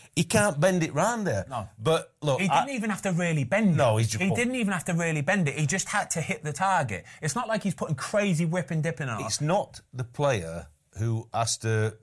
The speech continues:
Speaker 1: be found out for doing what he's done. He's tried to take an advantage of a
Speaker 2: Exactly, yeah.
Speaker 1: situation. He's done it. None of the Forest players
Speaker 2: Yeah.
Speaker 1: reacted to that situation. And ultimately, fair play.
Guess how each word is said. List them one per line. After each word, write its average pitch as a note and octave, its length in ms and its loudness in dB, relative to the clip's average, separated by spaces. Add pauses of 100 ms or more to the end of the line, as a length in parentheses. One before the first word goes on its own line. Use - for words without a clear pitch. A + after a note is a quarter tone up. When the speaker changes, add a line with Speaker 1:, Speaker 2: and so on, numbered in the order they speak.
Speaker 1:
be A2 140 0
found A#2 440 0
out A2 240 0
for G#2 80 -6
doing G2+ 240 -2
what G2+ 160 -4
he's G2+ 120 -4
done. G#2 240 -4
He's D3 240 -2
tried B2+ 360 2
to A#2 260 2 (100)
take A#2 220 -4
an A#2+ 80 -2
advantage A2 420 0
of G2+ 80 4
a - 60 -4
Speaker 2:
Exactly, A2 240 -2
yeah. F#2+ 120 -4
Speaker 1:
situation. A2 460 0 (260)
He's D3 180 2
done A2 240 0
it. G#2+ 240 -4
None E3 320 4
of F3+ 80 4
the D#3 80 2
Forest B2+ 440 -2
players A#2 440 2
Speaker 2:
Yeah. F#2+ 160 -4
Speaker 1:
reacted C#3 520 2
to A#2+ 80 0
that A2+ 200 2
situation. A2 760 0 (260)
And B2+ 100 0
ultimately, A2+ 720 2 (220)
fair C3+ 280 4
play. A2 460 2